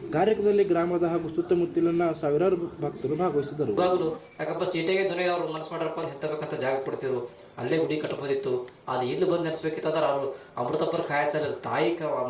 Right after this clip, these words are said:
Speaker 2: ಮನಸ್ಸಿನಿಂದ ಇಲ್ಲಿ ಬಂದು ನೆನೆಸ್ಕೊಳ್ಳೋ ಅಂತ ಹೇಳಕ್ಕೆ ಇಷ್ಟಪಡ್ತೀನಿ ನಾನು. ಅದಕ್ಕಾಗಿ ನಿಜವಾಗ್ಲೂ ಯಾಕಪ್ಪ ಅಂದ್ರೆ ಒಂಬತ್ತು ದಿವಸ ಏನಂದ್ರೆ ಅವ್ರು ವಿಶೇಷವಾಗಿ ಈ ಸಲ ಏನಪ್ಪ ಅಂದ್ರೆ ಗುಡ್ಡಪ್ಪರ ದಾನಮ್ಮ ದೇವಿ ಪುರಾಣ ಅಂದ್ರೆ ಬಹಳ ಶಕ್ತಿ ಅಂತದ್ದು ತಾಯಿ. ಆ ತಾಯಿ ಎಲ್ಲಿ ಬಂದು ಪುರಾಣ ಆಗ್ಯದೋ ಆ ಜಾಗ ಏನಪ್ಪ ಅಂದ್ರೆ ಮತ್ತಿಟ್ಟು ಏನಪ್ಪ ಅಂದ್ರೆ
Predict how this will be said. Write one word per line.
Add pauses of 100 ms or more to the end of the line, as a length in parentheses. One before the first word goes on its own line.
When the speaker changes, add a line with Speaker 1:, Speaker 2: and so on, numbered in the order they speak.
(100)
Speaker 2:
ಮನಸ್ಸಿನಿಂದ
ಇಲ್ಲಿ
ಬಂದು
ನೆನೆಸ್ಕೊಳ್ಳೋ
ಅಂತ
ಹೇಳಕ್ಕೆ
ಇಷ್ಟಪಡ್ತೀನಿ
ನಾನು. (460)
ಅದಕ್ಕಾಗಿ (420)
ನಿಜವಾಗ್ಲೂ
ಯಾಕಪ್ಪ
ಅಂದ್ರೆ (420)
ಒಂಬತ್ತು
ದಿವಸ
ಏನಂದ್ರೆ
ಅವ್ರು
ವಿಶೇಷವಾಗಿ
ಈ
ಸಲ
ಏನಪ್ಪ
ಅಂದ್ರೆ (260)
ಗುಡ್ಡಪ್ಪರ
ದಾನಮ್ಮ
ದೇವಿ
ಪುರಾಣ
ಅಂದ್ರೆ (280)
ಬಹಳ
ಶಕ್ತಿ
ಅಂತದ್ದು
ತಾಯಿ. (160)
ಆ
ತಾಯಿ
ಎಲ್ಲಿ
ಬಂದು
ಪುರಾಣ
ಆಗ್ಯದೋ
ಆ
ಜಾಗ
ಏನಪ್ಪ
ಅಂದ್ರೆ
ಮತ್ತಿಟ್ಟು
ಏನಪ್ಪ
ಅಂದ್ರೆ